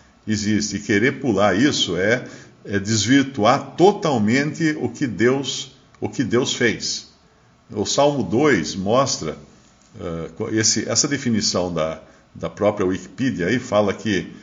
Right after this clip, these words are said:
é, é o conjunto de movimentos políticos, sociais, ideologias, filosofias e tal, mas o Salmo número dois,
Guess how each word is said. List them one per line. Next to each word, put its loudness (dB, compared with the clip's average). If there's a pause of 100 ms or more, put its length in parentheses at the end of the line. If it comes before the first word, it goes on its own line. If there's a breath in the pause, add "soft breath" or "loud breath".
(240 loud breath)
é, -6
é -2
o -6
conjunto -2
de 0
movimentos 0
políticos, -2
sociais, -2
ideologias, -2
filosofias -4
e -6
tal, 0 (260 loud breath)
mas -2
o 0
Salmo 2
número 2
dois, -2